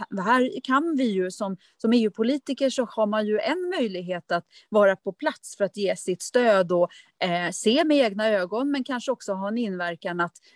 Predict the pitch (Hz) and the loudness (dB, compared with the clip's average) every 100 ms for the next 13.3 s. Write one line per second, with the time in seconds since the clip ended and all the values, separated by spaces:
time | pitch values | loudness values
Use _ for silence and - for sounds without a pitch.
0 | - 196 190 180 - _ - 202 190 190 | -4 -2 0 -4 -10 _ -2 0 2 0
1 | 175 208 214 - 220 208 190 - 247 190 | -2 -2 -2 0 0 -2 -4 -4 -2 -2
2 | 196 190 190 175 190 185 185 196 170 180 | -4 -4 -4 -2 -2 -2 -2 -2 -2 -6
3 | 175 175 262 254 190 185 - 190 190 285 | -8 -8 -2 0 0 -2 -4 -8 -4 0
4 | 247 180 139 185 - - - 247 233 226 | 0 -2 -6 -12 -16 -20 -4 2 4 4
5 | 214 - 240 233 220 240 233 233 202 247 | 2 -4 -4 -2 -2 -2 -2 -2 -2 -2
6 | 208 208 202 180 175 190 - 208 - 196 | -2 -2 -4 -6 -8 -10 -8 -6 -2 -2
7 | 180 196 202 196 196 208 170 208 214 - | 2 2 4 4 4 2 2 0 0 -2
8 | 185 175 - 170 185 202 190 190 180 175 | -4 -4 -6 -4 -2 -2 -4 -6 -6 -2
9 | 180 175 170 165 170 - 170 - 165 165 | 0 2 0 -4 -6 -4 -6 -2 -2 0
10 | 165 _ - _ _ - 175 170 170 - | -2 _ -20 _ _ -4 -2 0 0 -2
11 | 190 - 208 - - 180 180 180 _ 185 | -8 -2 -4 -4 -2 2 2 -2 _ -2
12 | 175 175 175 175 185 - - - - - | -2 -2 -4 -6 -12 -14 -14 -16 -16 -16
13 | - 214 | -6 -4